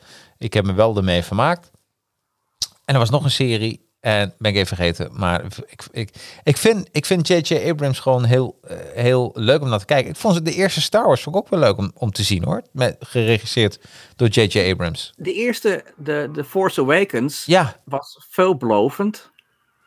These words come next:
Speaker 1: Ja, maar die had,
Speaker 2: Eh,
Speaker 1: en die vond ik
Speaker 2: jawel.
Speaker 1: echt, ja, ja, die vond ik ook. Dus, eh, eh, J J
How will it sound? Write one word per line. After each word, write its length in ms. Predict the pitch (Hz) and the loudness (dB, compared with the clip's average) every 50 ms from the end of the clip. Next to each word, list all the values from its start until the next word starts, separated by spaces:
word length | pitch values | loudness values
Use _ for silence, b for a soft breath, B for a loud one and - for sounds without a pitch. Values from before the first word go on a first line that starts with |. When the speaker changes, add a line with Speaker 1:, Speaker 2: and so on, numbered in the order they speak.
| _ _ _ | _ _ _
Speaker 1:
Ja, 120 | - 139 151 | 0 2 2
maar 100 | 175 175 | 2 2
die 80 | 160 | 2
had, 120 | 165 160 117 | 2 2 2
Speaker 2:
Eh, 220 | 113 113 113 117 120 - | 0 -2 -6 -8 -8 -2
Speaker 1:
en 100 | - 151 | 0 0
die 100 | 170 165 | 0 0
vond 200 | 156 - 208 214 | 0 -2 -2 -2
ik 80 | 214 214 | 0 0
Speaker 2:
jawel. 200 | 233 175 117 - | 0 -2 -2 -4
Speaker 1:
echt, 100 | - - _ | -10 -14 _
ja, 260 | 180 190 180 156 - | 0 0 0 0 0
ja, 180 | - 175 190 185 | 2 0 0 0
die 140 | 185 190 - | 0 -6 -6
vond 140 | - 196 | -4 -4
ik 80 | 156 147 | 0 0
ook. 160 | 175 165 139 | 0 0 2
Dus, 220 | 139 147 - - B B B B B B B B _ | -2 -4 -4 -6 B B B B B B B B _
eh, 640 | - 151 160 156 156 151 151 147 143 - 143 143 143 | 0 2 4 4 6 6 4 4 2 0 0 -2 -2
eh, 60 | 135 | -2
J 120 | 120 - 208 220 190 | 0 0 0 0 0
J 220 | - - 165 143 | 0 0 0 0